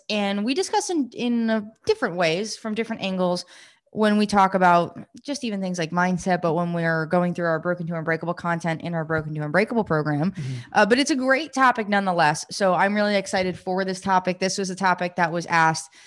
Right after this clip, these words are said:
Speaker 1: last week by a fellow member of Recovery Secrets. So it's gonna be awesome to be able to dive into that today. If you're gonna be joining us live, feel free to say hey in the chat box there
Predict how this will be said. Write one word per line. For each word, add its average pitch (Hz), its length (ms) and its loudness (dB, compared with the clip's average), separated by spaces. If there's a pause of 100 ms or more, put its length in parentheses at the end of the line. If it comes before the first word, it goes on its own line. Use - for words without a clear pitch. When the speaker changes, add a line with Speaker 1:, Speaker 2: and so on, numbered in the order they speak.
(160)
Speaker 1:
last 208 500 2
week 180 520 -6 (420)
by 156 540 2
a 160 160 2
fellow 160 380 2
member 156 320 -2
of 190 220 4
Recovery 170 420 0
Secrets. - 420 -4
So 180 160 2
it's 180 100 -4
gonna 202 160 -6
be 202 160 -8
awesome 240 360 0
to 247 100 -8
be 220 80 -4
able 214 140 -2
to 202 80 0
dive 180 340 4
into 202 240 -2
that 175 220 2
today. 202 200 2
If 311 120 0
you're 285 40 -4
gonna 262 140 -2
be 269 80 -2
joining 247 260 0
us 240 140 -4
live, 214 220 2
feel 220 100 -6
free 220 140 -4
to 202 40 -8
say 202 140 -4
hey 202 160 0
in 202 60 -4
the 196 80 -4
chat 180 200 2
box 180 260 2
there 180 260 4